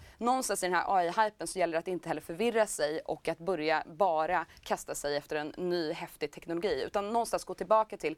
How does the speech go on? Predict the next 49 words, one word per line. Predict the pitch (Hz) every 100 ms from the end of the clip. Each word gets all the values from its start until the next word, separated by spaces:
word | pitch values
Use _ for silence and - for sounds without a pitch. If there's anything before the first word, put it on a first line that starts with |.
| - -
hur | 233
bygger | 175 180 170
man | 165
framgångsrika | - 190 165 156 - 165 165
bolag? | 185 165 185 139
Jo, | 208 247 247
det |
handlar | 220 220 165
om | 156
problemet. | - 147 156 127 - - - -
Att | -
lösa | 220 214 208
ett | 202
problem | 180 160
som | 147 175
väldigt | 160 196 160
många | 165 151 143
människor | 139 135 143
har, | 151 269 269 - -
eh, | - 190 180
eller | 185
bolag | 190 160 147 135
har | - 143 - -
och | - 185
hitta | 175 151
en | 156
lösning | 180 147 - 214 160
på | - 123
det | 139 127
och | -
sen | -
se | 170 156
till | 147
att | 143
det | 135
blir | 151
skalbart. | - 196 170 170 202 - - - -
Sen | - - 247
om | 226
det | 185
är | 165
A | 214 185
I | 247
då | 147
som | 139 160
ska | -
användas | 165 143 143 151 -
för | - 160
att | 156